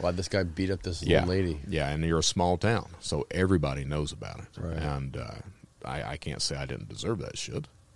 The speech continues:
Speaker 2: Certainly did. You know, you do something like that, you deserve something. But, um, ended up moving schools, <clears throat> and I, the, the only school that I was allowed in was this place called Dills Combs, which was, like, fifteen miles away. And I walked in, and that,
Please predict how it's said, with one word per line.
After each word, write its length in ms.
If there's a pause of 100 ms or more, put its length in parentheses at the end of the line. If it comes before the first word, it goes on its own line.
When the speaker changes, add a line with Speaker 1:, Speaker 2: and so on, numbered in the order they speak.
(140)
Speaker 2:
Certainly 320
did. 240
You 80
know, 60
you 120
do 140
something 300
like 220
that, 140
you 120
deserve 320
something. 320 (680)
But, 460
um, 380 (1600)
ended 200
up 100
moving 300
schools, 720
<clears throat> 80
and 180
I, 200
the, 300
the 160
only 180
school 320
that 100
I 100
was 140
allowed 480
in 300 (420)
was 160
this 140
place 300
called 320
Dills 240
Combs, 400
which 100
was, 100
like, 160
fifteen 400
miles 280
away. 260 (340)
And 420 (120)
I 120
walked 380
in, 200
and 120
that, 180